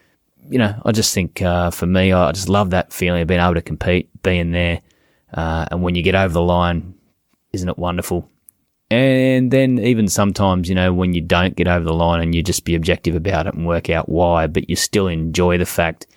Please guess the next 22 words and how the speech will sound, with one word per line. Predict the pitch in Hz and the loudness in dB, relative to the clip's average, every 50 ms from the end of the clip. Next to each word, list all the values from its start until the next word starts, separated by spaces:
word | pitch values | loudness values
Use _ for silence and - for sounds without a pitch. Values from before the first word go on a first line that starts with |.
| _ _ _ _ _ | _ _ _ _ _
that | - - | -6 -4
you're | - 87 85 | -2 -2 0
there | 85 87 87 87 87 | 2 2 2 2 2
in | 85 | 0
that | 82 82 - | 0 -2 0
last | - 82 85 82 80 - - - - - - 82 | 0 0 0 2 2 0 -2 -2 -4 -6 -10 -4
group | - - 92 90 - - | 0 0 0 0 2 0
or | 87 - | -2 -2
two, | - - 95 87 | 0 0 0 2
you | 82 80 | 2 0
know, | 80 82 82 | 0 0 0
and | 82 85 | 0 0
you, | 82 85 - | -2 -2 -2
and | - 95 | -2 -4
you've | 85 76 - | -4 -4 -2
got | - 92 87 - - | 0 -2 -2 0 -2
that | - 69 57 | -6 -6 -4
chance. | - - - 85 90 92 - - - - - _ _ _ _ _ _ _ _ | -4 -4 -2 0 -2 -2 -2 -4 -6 -10 -10 _ _ _ _ _ _ _ _
I | - | -2
think | 101 - | 0 2
that's | - 101 - - | 2 0 0 0
what, | - 85 76 | -2 -2 -4